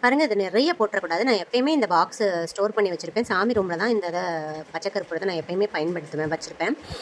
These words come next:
இப்ப இதுல வந்து ஒரு சிறிய துண்டு பிஞ்சு இவ்வளவு எடுத்தா போதுங்க. இது நிறைய போட்டுறக்கூடாது. போட்டாலும் ரொம்ப ஸ்மெல் அடிச்சிட்டு ஒரு மாதிரி கசப்பு சுவை வந்துரும். இன்னும் கொஞ்சமா போட்டு நல்லா மிக்ஸ் பண்ணி கொடுத்துருங்க.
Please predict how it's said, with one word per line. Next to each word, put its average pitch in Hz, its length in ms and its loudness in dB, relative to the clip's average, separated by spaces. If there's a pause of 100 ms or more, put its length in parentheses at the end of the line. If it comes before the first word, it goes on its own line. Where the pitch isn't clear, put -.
(360)
இப்ப 294 200 4
இதுல 254 80 6
வந்து 254 180 4
ஒரு 254 120 4
சிறிய 370 460 6
துண்டு 226 340 -2 (320)
பிஞ்சு 311 460 2 (100)
இவ்வளவு 240 320 4
எடுத்தா 302 240 2
போதுங்க. 220 280 4
இது 269 120 0
நிறைய 190 440 0
போட்டுறக்கூடாது. 208 580 0 (100)
போட்டாலும் 208 520 0
ரொம்ப 220 460 0
ஸ்மெல் - 40 -8
அடிச்சிட்டு 214 460 0
ஒரு 277 100 0
மாதிரி 208 140 0
கசப்பு 196 320 -6
சுவை 190 220 -4
வந்துரும். 175 260 -4 (320)
இன்னும் 320 100 -2
கொஞ்சமா 254 420 2
போட்டு 214 220 -2
நல்லா 202 240 0
மிக்ஸ் 180 240 -6
பண்ணி 180 160 -6
கொடுத்துருங்க. 165 460 -2